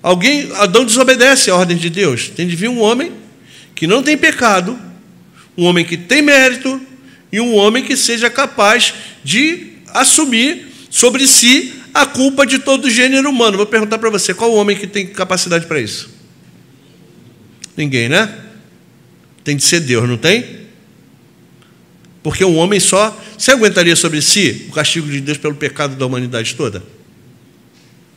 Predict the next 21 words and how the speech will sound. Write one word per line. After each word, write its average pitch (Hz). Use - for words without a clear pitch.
Ninguém. 123
Ninguém. 135
Tinha 180
que 180
ter 185
um 180
representante 165
de 147
uma 139
nova 139
raça. 131
Vem 131
Jesus 139
na 127
plenitude 131
do 120
tempo. 107
Tem 147
de 135
ser 190
homem 123